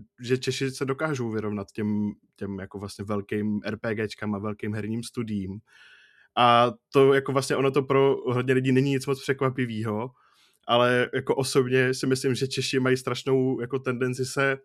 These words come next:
podceňovat obecně jako národ a říkat vlastně o sobě a myslet si o sobě, že jsme strašně špatný. A já si myslím, že Kingdom Come je prostě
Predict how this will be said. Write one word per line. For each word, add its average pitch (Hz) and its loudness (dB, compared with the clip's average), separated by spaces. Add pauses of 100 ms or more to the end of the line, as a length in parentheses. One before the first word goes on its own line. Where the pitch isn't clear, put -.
(640)
podceňovat 131 0
obecně 110 -6
jako 104 -6
národ 107 -2
a 110 -4
říkat 117 -6
vlastně 120 -6
o 123 -6
sobě 123 -2
a 107 0
myslet 123 -2
si 143 0
o 127 0
sobě, 127 2
že 123 0
jsme 135 -6
strašně 135 -6
špatný. 120 -2 (100)
A 120 0
já 120 2
si - -8
myslím, 127 -4
že 131 2
Kingdom 131 -4
Come 135 -2
je 127 -6
prostě 135 -2